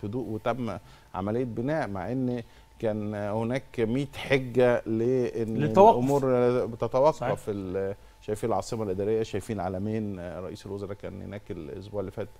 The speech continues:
Speaker 1: يعني، يعني اقصد حركه التنميه سريعه لان الامر لا يحتمل. يعني انا كان عاجبني تصريح الرئيس سيسي لما كان بيتكلم على، آه، رفع او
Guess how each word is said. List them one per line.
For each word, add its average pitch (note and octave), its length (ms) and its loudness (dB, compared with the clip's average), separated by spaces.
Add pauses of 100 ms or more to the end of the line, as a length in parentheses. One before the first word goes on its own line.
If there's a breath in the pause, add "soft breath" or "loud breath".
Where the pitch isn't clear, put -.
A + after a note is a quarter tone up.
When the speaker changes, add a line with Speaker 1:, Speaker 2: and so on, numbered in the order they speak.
(320 soft breath)
Speaker 1:
يعني، G2+ 260 -2
يعني G2+ 240 -2
اقصد B2 320 -4
حركه B2 300 -2
التنميه G#2+ 520 -2
سريعه A2 420 -2
لان G#2+ 280 -4
الامر A2+ 420 -4
لا G#2+ 240 0
يحتمل. A2+ 500 -2 (400 soft breath)
يعني F2+ 120 -6
انا G#2+ 60 -4
كان G#2 180 -4
عاجبني A2+ 420 -4
تصريح G#2+ 480 -8
الرئيس F#2 420 -6
سيسي A2 400 -8
لما E2+ 260 -6
كان G#2+ 260 -4 (480 soft breath)
بيتكلم G2+ 800 0
على، G2 480 -2
آه، E2+ 300 -8
رفع D2+ 600 -4
او G2+ 180 -2